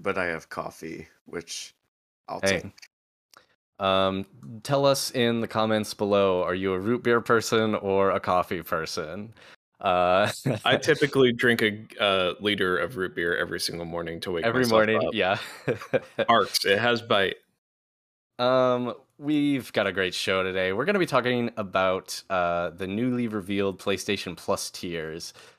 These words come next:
Speaker 2: uh, that we just got details on this week. And, uh, we're gonna close out the show with some community questions. But first, it's a new month, and you know what that means. We've got a new game for our game club.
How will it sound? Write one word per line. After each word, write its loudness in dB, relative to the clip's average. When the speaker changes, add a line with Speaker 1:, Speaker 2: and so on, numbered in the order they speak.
Speaker 2:
uh, -8
that -8
we -8
just 0
got 2
details 0
on 0
this -6
week. -6
And, 2
uh, 2
we're -4
gonna -4
close 2
out 0
the -12
show 0
with -10
some -2
community -8
questions. -4
But -2
first, 0
it's 0
a -2
new 0
month, 0
and -6
you -6
know 2
what 2
that -4
means. -14
We've 0
got 4
a 4
new 2
game 2
for 4
our 6
game 2
club. 2